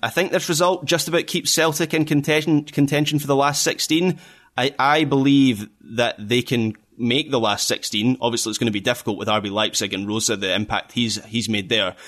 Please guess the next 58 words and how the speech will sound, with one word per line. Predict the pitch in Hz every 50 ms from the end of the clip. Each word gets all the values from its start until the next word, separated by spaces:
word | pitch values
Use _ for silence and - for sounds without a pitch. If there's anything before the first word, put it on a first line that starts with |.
| - - -
But | - 123
I | 113
think | - 147 147 147
they | 135 123
probably | - - 131 131 123 123 120
need | 120 113 -
something | - 120 117 113 - 117 117
away | 113 107 120 120 120
to | - -
R | - 120 117
B | 113 117
Leipzig | 113 117 117 113 101 120 123 120
in | 120 120
match | 120 120 - - -
day | 131 127
three, | 117 - 135 143 139
whereas | 139 135 120 113 113 -
if | 123 -
they | - 113
picked | 107 - - - 131 - -
up | 139 120 -
three | - - - 127 123 113
points | - 123 117 113 113 104 -
from | 120 104 107
this | 117 107 -
game, | - 120 104 101 104
you | 107 104
could | - 104
feasibly | - - 127 127 107 120 101 107 101
go | 95 117 113 107
to | - -
Germany, | 98 - 110 104 104 101 98 98 - - - - - - -
lose | - 117 120 131 127 123 113 104
that | 110 110 - - 107
game, | 123 120 113 110 104 98 98 95 -
and | - 104 104 101
still | - - - - 113 104 101 98
qualify | 92 - - 113 107 101 98 - 101 98 98
for | - - 98
the | 95 95
last | 98 95 - -
sixteen. | - - - - - 101 95 92
So | - 101 98
I, | 92 -
I | 110 117
think | - - 135 123 - - - - - - -
match | 117 120 120 - -
day | 127 113
three | - - 113 113
is | 107
gonna | - 113 107 98
be | 92 101
a | 98 95
real | 101 95
pivotal | - - - - - - 101 95
one | 90 87 85
for | - 82
Celtic. | - - 85 87 - - - _ _